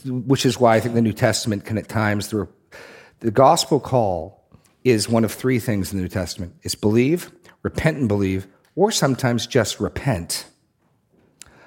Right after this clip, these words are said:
Um, in Acts, when Peter preaches at Pentecost, there's no call to faith, there's only a call to repentance.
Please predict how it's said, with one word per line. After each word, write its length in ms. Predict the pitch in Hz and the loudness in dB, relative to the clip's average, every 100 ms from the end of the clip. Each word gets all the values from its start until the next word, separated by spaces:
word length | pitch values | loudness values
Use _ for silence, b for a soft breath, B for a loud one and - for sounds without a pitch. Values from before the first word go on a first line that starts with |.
| B - | B -4
Um, 340 | 95 90 87 B B _ | -2 -2 -4 B B _
in 140 | 117 107 | -2 0
Acts, 640 | 127 127 98 - - - | 2 0 0 -4 -6 -6
when 100 | 107 | -8
Peter 280 | 98 127 127 | -4 0 0
preaches 420 | 117 131 113 110 | 0 -4 -4 -4
at 80 | 110 | -8
Pentecost, 680 | - 123 120 101 87 - - | -4 -4 -2 -2 -4 -10 -8
there's 140 | 107 | -2
no 100 | 127 | -2
call 200 | - 127 | 0 0
to 60 | 110 | 0
faith, 300 | - 113 - | 0 -2 0
there's 140 | 98 | -2
only 160 | 117 113 | 0 0
a 20 | |
call 200 | - 104 | 0 -2
to 80 | 95 | 0
repentance. 600 | 87 98 92 90 90 | -4 -4 -6 -8 -12